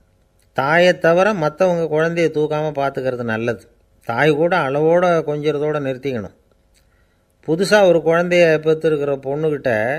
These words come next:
மத்த தாய்மார்கள் ஏதாவது சொல்லிக்கிட்டே இருப்பாங்க. "குழந்தைய அப்படி வளர்க்கணும், இப்படி வளர்க்கணும்" அப்படின்னு ஏதாவது அட்வைஸ் பண்ணிக்கிட்டே இருப்பாங்க. இப்படி ஓவரா அறிவுரை பண்றது அந்த பொண்ணை வந்து குழப்பி விட்டுரும். அஹ், அதனால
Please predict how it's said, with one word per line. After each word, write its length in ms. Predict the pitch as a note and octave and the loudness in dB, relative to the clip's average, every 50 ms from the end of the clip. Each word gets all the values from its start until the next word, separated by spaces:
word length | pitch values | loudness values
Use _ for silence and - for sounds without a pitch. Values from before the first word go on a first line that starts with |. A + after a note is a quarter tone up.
| - - _ _ _ _ _ _ - | -8 -12 _ _ _ _ _ _ -10
மத்த 380 | C#3 C#3 C#3+ C#3+ - - E3 | -6 -4 -4 -4 -2 -2 -2
தாய்மார்கள் 640 | D3+ - D3+ D#3+ F3+ F3+ F3+ F3 E3 D#3 D3+ D#3+ E3 | 0 2 2 2 2 2 2 0 0 0 0 0 -2
ஏதாவது 460 | D3 C#3 C#3+ C#3 C#3 D3 D3 D#3 D#3+ | 0 0 0 0 2 2 0 0 -2
சொல்லிக்கிட்டே 500 | D3+ C#3 C3+ C3 C#3 C#3 B2 C3 C#3 D#3 | -2 -4 -4 -4 -4 -4 -4 -4 -4 -4
இருப்பாங்க. 280 | C#3+ C3+ C3 C3 B2 A2+ A2+ _ _ _ _ _ _ _ _ _ _ _ _ _ _ _ _ - | -4 -4 -6 -8 -10 -10 -14 _ _ _ _ _ _ _ _ _ _ _ _ _ _ _ _ -4
"குழந்தைய 280 | C3+ D3 D3 C#3+ C#3+ C#3 | -2 -2 0 2 2 2
அப்படி 260 | C3+ C3 C3 C3+ C#3 | 2 2 0 0 0
வளர்க்கணும், 440 | C3+ C#3 C#3 C3+ B2+ C3+ C#3 C#3 C#3 | 0 0 0 0 -2 -4 -4 -4 -6
இப்படி 200 | C3+ C3+ C3+ C#3 | -4 -4 -2 0
வளர்க்கணும்" 440 | C3+ C3+ C3+ B2+ C3 C3 C3 C#3 C#3 - | 0 0 0 -2 -4 -6 -8 -10 -12 -12
அப்படின்னு 280 | - C#3+ C#3 C3 C#3+ D3+ | -8 -6 -6 -4 -4 -2
ஏதாவது 360 | D3 C#3 C3 C3 C#3 C#3+ D3 C#3+ | -2 -2 0 0 0 0 0 0
அட்வைஸ் 340 | C3 B2 C3+ D3 C#3+ - C3+ | -2 -2 -2 -4 -4 -4 -6
பண்ணிக்கிட்டே 320 | C3 B2+ B2 A#2+ B2 C3+ | -8 -8 -8 -6 -4 -4
இருப்பாங்க. 340 | C3 A2+ - B2 A#2+ A2+ F#2+ F#2 _ _ _ _ _ _ - _ _ _ _ _ _ - | -4 -4 -6 -8 -8 -8 -10 -14 _ _ _ _ _ _ -20 _ _ _ _ _ _ -12
இப்படி 220 | D3 C#3+ C#3+ C#3+ | -10 -6 -4 -4
ஓவரா 540 | C3 B2 C#3 E3 F#3+ G3 G3+ G3+ G3 G3+ G3 F#3 E3+ | -2 2 4 6 6 6 6 6 6 6 6 6 6
அறிவுரை 580 | D#3+ D#3 E3 F3 F3 F3 E3+ D#3+ D3+ C#3+ C3 - | 4 4 2 2 2 2 2 2 0 0 -4 -6
பண்றது 760 | C#3 C#3 C#3 C3 C3 C#3 D3+ D3+ C3+ A#2+ A#2 A#2+ C3+ D#3 D#3+ - | -6 -6 -4 -2 -2 -2 0 0 0 0 0 0 -2 -2 -4 -6
அந்த 300 | - - D3+ D3 C#3+ C3+ | -8 -8 -6 -4 -6 -6
பொண்ணை 300 | B2+ C3+ D3 D#3 E3+ E3+ | -4 -6 -8 -6 -6 -6
வந்து 180 | D#3 D3+ D#3 D3+ | -6 -6 -6 -6
குழப்பி 340 | D#3 C#3+ D3 D#3+ D#3+ D#3+ | -4 -2 -2 -2 -4 -4
விட்டுரும். 340 | D3 A#2+ G2+ - G2+ - - _ _ _ _ _ _ _ _ _ _ _ _ _ _ _ _ - | -6 -8 -6 -8 -12 -14 -14 _ _ _ _ _ _ _ _ _ _ _ _ _ _ _ _ -20
அஹ், 260 | G#3+ - - - D#3 D3+ | -16 -12 -10 -8 -8 -6
அதனால 320 | D3 D3 D3+ D#3+ E3+ F#3+ | -6 -2 -2 0 2 2